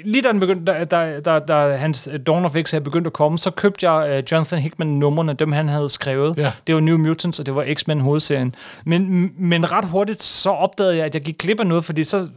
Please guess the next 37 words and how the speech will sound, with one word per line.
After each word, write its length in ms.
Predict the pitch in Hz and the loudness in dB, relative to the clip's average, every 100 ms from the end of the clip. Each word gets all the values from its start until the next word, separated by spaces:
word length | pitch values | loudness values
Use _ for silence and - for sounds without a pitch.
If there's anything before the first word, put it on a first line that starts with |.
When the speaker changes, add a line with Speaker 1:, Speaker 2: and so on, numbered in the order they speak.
| 135 - - | -20 -20 -10
Speaker 1:
lige 120 | 214 | -2
pludselig 220 | 214 190 180 | 0 2 0
var 60 | |
der 80 | 165 | 0
sket 260 | 147 196 160 | 0 -2 0
noget 140 | 151 | 0
med 120 | 151 | 0
en 100 | 156 | -2
af, 120 | 147 143 147 | -2 0 0
øh, 60 | 131 | 2
hovedpersonerne, 600 | 160 180 - 147 131 143 | 2 0 -2 -2 -2 -4
og 120 | 147 | 0
det 100 | 208 | 0
skulle 180 | - 196 | 2 2
jeg 80 | 143 | 2
have 120 | 160 | 2
læst 260 | 185 190 180 | 2 2 2
om 180 | 165 | 0
i, 260 | 175 156 139 - - - | 0 -2 -4 -10 -20 -6
hvad 160 | 151 | -2
ved 160 | 151 170 | 0 0
jeg, 280 | 151 139 165 170 | 0 0 0 0
øh, 440 | 151 143 139 139 139 - - | 0 0 2 0 -2 -8 -10
Marauders 720 | 156 160 151 143 131 160 175 - | -2 0 2 2 2 2 0 0
nummer 500 | 147 139 135 131 127 | -2 0 0 0 -2
et, 240 | 170 170 165 | -2 -4 -4
eller 160 | 147 | -4
Fallen 560 | - - 139 160 156 160 | -4 -2 2 2 2 -2
Angels 400 | 156 151 170 160 | -2 -2 -2 -2
Special 480 | - - 165 - 170 | -2 -2 0 0 0
nummer 220 | 147 139 | 2 0
to, 360 | - 208 180 | 0 0 0
eller 160 | 165 147 | -2 0
sådan 140 | - | 0
noget. 160 | 180 160 - - - | 2 2 0 -4 -2
Så 120 | 190 | -2
det, 260 | 180 165 | -2 -4